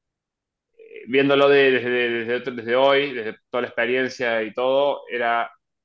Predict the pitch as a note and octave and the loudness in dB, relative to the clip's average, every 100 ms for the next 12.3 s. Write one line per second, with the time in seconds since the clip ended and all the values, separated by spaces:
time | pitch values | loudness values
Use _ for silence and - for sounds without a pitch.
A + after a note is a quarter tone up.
0 | _ - - D3 C#3+ C#3+ C#3 A#2+ A2+ A#2+ | _ -18 -4 -2 0 -2 -2 -2 -2 0
1 | C3 - - A2 G#2 A2+ B2+ C3+ - A#2+ | -2 -6 -8 -8 -4 -2 -2 -4 -12 -8
2 | B2+ C3 - B2+ B2+ A#2 A#2 B2 - A#2+ | -6 -8 -10 -8 -6 -4 -4 -4 -8 -6
3 | C3+ C3+ C#3 C3+ C3+ D3+ _ _ _ _ | -4 -2 -2 -2 -4 -12 _ _ _ _
4 | _ _ _ _ _ _ - B2+ C3 C#3+ | _ _ _ _ _ _ -6 -2 0 -2
5 | C3 A#2 A2+ A#2 C3+ C#3 - _ _ _ | -2 -2 -2 0 0 -2 -10 _ _ _
6 | _ _ _ _ _ - C#3 D3 C3 B2 | _ _ _ _ _ -10 -6 -2 0 0
7 | A#2 B2 C#3 C3 B2+ D3 - _ _ _ | 0 2 4 4 0 -4 -18 _ _ _
8 | _ _ _ _ _ _ _ _ _ _ | _ _ _ _ _ _ _ _ _ _
9 | _ _ _ A#2 A#2 A#2+ B2 D3+ E3 - | _ _ _ -4 -2 0 2 2 0 -6
10 | _ _ A#2+ A2+ A2+ G#2+ G#2+ G#2 F#2+ D2 | _ _ -2 0 0 0 -2 -4 -8 -10
11 | A2 A2 A2+ A2+ G#2+ A#2+ - C#3 C3+ C3 | -10 -8 -8 -8 -8 -8 0 4 6 6
12 | C#3+ D#3 | 6 2